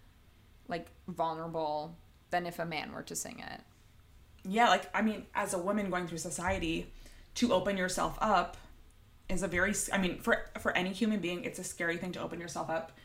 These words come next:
Speaker 2: to being vulnerable. But I think for a woman, there's just, like, a lot of, like,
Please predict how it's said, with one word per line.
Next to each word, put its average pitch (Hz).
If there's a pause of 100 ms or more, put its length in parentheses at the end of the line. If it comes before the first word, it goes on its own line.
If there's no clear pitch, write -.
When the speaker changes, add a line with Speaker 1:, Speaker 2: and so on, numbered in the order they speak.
(200)
Speaker 2:
to 202
being 175
vulnerable. 175 (280)
But 202
I 185
think 190
for 185
a 175
woman, 233 (320)
there's 202
just, 226
like, 220
a 202
lot 175
of, 185
like, 185